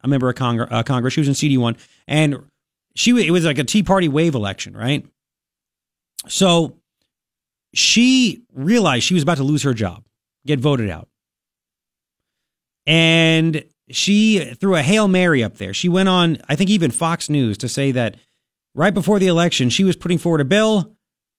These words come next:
that would cut members of Congress pay by five percent to show that they <laughs> actually know what it's like to,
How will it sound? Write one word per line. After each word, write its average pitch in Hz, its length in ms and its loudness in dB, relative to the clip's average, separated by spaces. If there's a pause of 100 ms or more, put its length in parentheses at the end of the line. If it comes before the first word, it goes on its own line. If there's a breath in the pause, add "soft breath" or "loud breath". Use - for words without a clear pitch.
(640)
that 151 200 -2
would 156 220 0
cut - 340 0
members 196 380 2
of 175 100 -2
Congress 185 400 -2
pay 170 220 0
by 127 160 0
five 160 400 0
percent 127 380 -4
to 104 60 -8
show 139 200 -2
that 117 200 -10
they 185 260 0
<laughs> - 20 -2
actually 135 600 -2
know 160 160 0
what 139 160 -2
it's 120 160 -8
like 127 240 -6
to, 101 220 -10